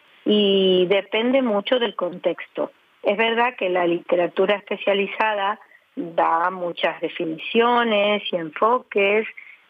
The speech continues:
pero no hay una posición, digamos, unánime o consensuada. De alguna manera, el propio concepto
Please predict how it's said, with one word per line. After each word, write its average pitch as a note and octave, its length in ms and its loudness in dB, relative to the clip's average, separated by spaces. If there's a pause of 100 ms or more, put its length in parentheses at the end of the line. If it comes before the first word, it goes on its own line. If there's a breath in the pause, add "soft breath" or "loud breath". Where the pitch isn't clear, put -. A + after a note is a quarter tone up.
pero B3 360 2 (120)
no A3+ 440 2
hay A#3+ 220 0
una A#3+ 200 0
posición, G3+ 680 0
digamos, G#3 480 0
unánime G3+ 800 0
o F#3+ 140 0
consensuada. E3 920 -2 (540)
De F#3 100 4
alguna F#3+ 340 0
manera, A3 440 0
el - 180 -8
propio G3+ 320 -2
concepto G3+ 960 0